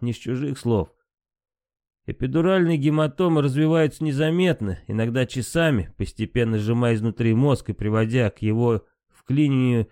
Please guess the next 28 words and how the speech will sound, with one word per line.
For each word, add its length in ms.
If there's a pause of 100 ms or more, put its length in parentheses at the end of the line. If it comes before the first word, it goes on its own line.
(140)
в 60
отверстие 640
между 320
черепом 560
и 40
первым 380
позвонком. 680 (800)
А 120
это 280
уже 260
верная 400
смерть. 580 (1400)
Врача 480
этот 320
неизвестный 540
парень 420
уже 320
немного 400
раздражал. 680 (480)
В 40
коридоре 440
стояли 420
каталки 560
с 140
кресла 440
с 40
другими 440
травмированными, 880